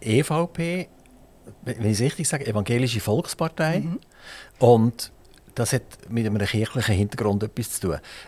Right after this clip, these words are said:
Speaker 1: Wenn ich, wenn ich jetzt zurückgehe auf Honduras und Venezuela, sind Sie für eine Kirche dorthin gegangen? Hat das einen christlichen Hintergrund gehabt?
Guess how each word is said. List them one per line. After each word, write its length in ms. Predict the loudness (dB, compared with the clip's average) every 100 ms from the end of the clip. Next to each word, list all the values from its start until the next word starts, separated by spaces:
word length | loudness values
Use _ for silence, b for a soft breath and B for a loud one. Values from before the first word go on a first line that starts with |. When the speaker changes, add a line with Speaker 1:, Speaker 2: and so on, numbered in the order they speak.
| 0
Speaker 1:
Wenn 200 | 2 4
ich, 80 | 4
wenn 100 | 4
ich 60 | 4
jetzt 280 | 2 -4
zurückgehe 380 | -4 -4 -4 -2
auf 260 | 0 -2 -2
Honduras 440 | -2 0 2 0
und 100 | 0
Venezuela, 640 | 2 2 2 2 4 2 0 B B B -18
sind 260 | -4 2 2
Sie 280 | 2 0 -2
für 140 | -2
eine 200 | 0 0 -2
Kirche 380 | -8 0 2 2
dorthin 320 | 0 0 0
gegangen? 500 | 0 -2 -2 0 0
Hat 160 | 0 -2
das 140 | -4
einen 100 | -2
christlichen 480 | 0 0 0 -2 0
Hintergrund 640 | 2 2 0 -2 -2 -2
gehabt? 380 | -2 0 0 -2